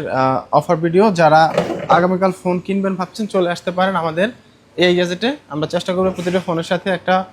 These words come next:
স্পেশাল গিফট দিতে আপনাদেরকে। এই সবগুলো ফোন আমরা বাছাই করে, আহ, কালেক্ট করা। আমরা চেষ্টা করি সবসময় কাস্টমারকে ভালো ডিভাইস দিতে, যাতে আমরা একটা ভালো রিভিউ পাই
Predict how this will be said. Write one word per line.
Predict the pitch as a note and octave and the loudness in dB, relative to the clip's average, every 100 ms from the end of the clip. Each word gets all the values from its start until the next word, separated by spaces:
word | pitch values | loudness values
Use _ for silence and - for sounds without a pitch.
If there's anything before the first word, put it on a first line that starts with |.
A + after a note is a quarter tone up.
| - _ | -18 _
স্পেশাল | - F3 - F3+ | -8 -6 0 0
গিফট | D#3+ F3 E3 | 2 2 0
দিতে | E3+ | -2
আপনাদেরকে। | F3+ F#3 F3+ F3+ A3+ C#4+ _ _ _ - | -2 -2 -4 -4 -6 -8 _ _ _ -4
এই | D3+ | -2
সবগুলো | D3+ D#3 E3 F#3 | 0 2 4 2
ফোন | - F#3 F3+ | 2 0 2
আমরা | D#3 D#3 E3 | 0 4 2
বাছাই | D#3 D3+ F#3 E3+ | 4 0 2 -2
করে, | E3+ F3 F#3+ C#3+ | 0 0 0 0
আহ, | C#3 C#3 C#3 D#3 | 0 0 0 2
কালেক্ট | D#3 E3 | 0 0
করা। | - F3+ A#3 - - _ _ | 2 4 2 -2 -14 _ _
আমরা | - D3+ D#3+ | -2 0 2
চেষ্টা | F#3+ F#3+ | 0 0
করি | F#3+ G3 | -2 -2
সবসময় | F#3 - F#3 F#3 | -4 -4 -4 -2
কাস্টমারকে | E3 - F3 E3+ E3+ | -4 -4 -6 -4 0
ভালো | D3 E3 | 2 2
ডিভাইস | F3 F3 F3+ | 2 0 0
দিতে, | F3 F#3+ E3 | -4 -2 -2
যাতে | C#3+ D#3 | 0 0
আমরা | D#3 | -2
একটা | D#3+ | -2
ভালো | E3 D#3 E3 | 0 2 2
রিভিউ | D#3+ E3 F3 F3 | 0 0 -2 -2
পাই | G#3 | -4